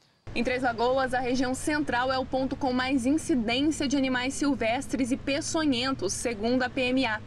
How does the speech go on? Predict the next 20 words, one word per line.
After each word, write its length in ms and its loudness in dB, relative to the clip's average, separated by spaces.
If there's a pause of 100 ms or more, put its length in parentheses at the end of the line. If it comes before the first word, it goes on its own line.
Durante 420 0
esse 140 -6
período 400 0
de 120 0
chuvas, 460 0 (220)
também 260 0
ocorre 380 0
o 40 0
aumento 440 0
na 120 2
captura 520 -2
de 200 2
aves 480 0
e 80 2
cobras 540 0
em 100 4
diversos 680 0
bairros 520 0
da 140 0
cidade. 580 -2